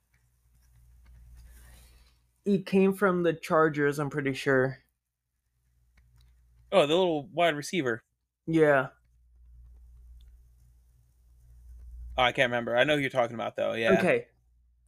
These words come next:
Speaker 1: What happened to him after he broke his ankle? He literally nowhere to be found.
Speaker 2: That's fine. Look at Paul George.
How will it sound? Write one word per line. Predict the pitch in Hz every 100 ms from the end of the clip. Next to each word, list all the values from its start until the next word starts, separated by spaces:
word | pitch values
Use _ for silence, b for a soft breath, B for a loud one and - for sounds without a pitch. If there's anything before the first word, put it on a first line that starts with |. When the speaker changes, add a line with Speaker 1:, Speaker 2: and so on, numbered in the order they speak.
| _
Speaker 1:
What | - 175
happened | 165 165 165 156
to | 151
him | 143
after | 131 131 135
he | 131
broke | 127 123 120
his | 120
ankle? | 113 117 117 - _ _ _
He | - 180 220 190 - _ _ _ _
literally | 180 208 196
nowhere | 160 170 185 160
to | 147
be | 147
found. | - 135 113 - _ _ _ _ _ _ _ _ _ _ _ _ 50 -
Speaker 2:
That's | - 143 190
fine. | - 113 123 151 240 _ _ _ _ _ _
Look | 156 165
at | 147
Paul | - 185 180 175
George. | 143 160 196 175 117 113 -